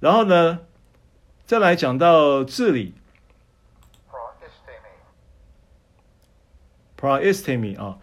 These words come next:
Speaker 1: 然后他说治理的就当殷勤啊，就当殷勤。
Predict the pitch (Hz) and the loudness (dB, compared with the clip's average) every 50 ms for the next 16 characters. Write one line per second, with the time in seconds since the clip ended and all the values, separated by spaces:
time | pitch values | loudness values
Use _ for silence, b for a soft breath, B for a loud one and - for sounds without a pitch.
0 | b b b b b b b b b b _ _ 123 135 175 190 180 175 185 202 | b b b b b b b b b b _ _ -6 -2 0 2 2 2 2 2
1 | 208 226 233 196 - 285 285 226 175 143 120 139 147 151 156 - 220 190 190 185 | 2 0 -2 -2 -2 -2 0 0 0 0 0 0 -2 -2 -2 0 0 2 2 2
2 | 180 185 - 233 247 262 262 247 - - - 208 190 190 - - _ _ _ _ | 0 0 -2 -4 -4 -4 -4 -4 -6 -8 -8 -10 -14 -14 -16 -20 _ _ _ _
3 | _ _ _ _ _ _ _ _ - 117 110 110 - 160 151 156 160 170 170 170 | _ _ _ _ _ _ _ _ -8 -8 -8 -4 -4 -4 -4 -4 -4 -4 -6 -6
4 | 170 - - - 95 | -6 -8 -12 -14 -16